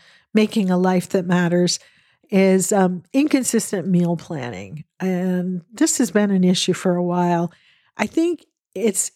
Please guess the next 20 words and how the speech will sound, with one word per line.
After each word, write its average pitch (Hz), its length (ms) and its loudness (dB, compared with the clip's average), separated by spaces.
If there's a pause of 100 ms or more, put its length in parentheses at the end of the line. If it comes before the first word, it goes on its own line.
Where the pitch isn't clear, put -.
easy 269 480 4
to 240 80 4
let 202 240 4
it 208 160 2
slide 185 580 2
because 180 440 0
it's 190 200 0
just 277 240 0
the 254 100 2
two 214 280 2
of 190 120 0
us 180 200 -2
most 175 280 0
of 185 60 2
the 170 120 2
time, 165 520 -6 (100)
Mike 185 380 2
and 196 140 2
me. 160 360 -2 (540)
And, 190 600 2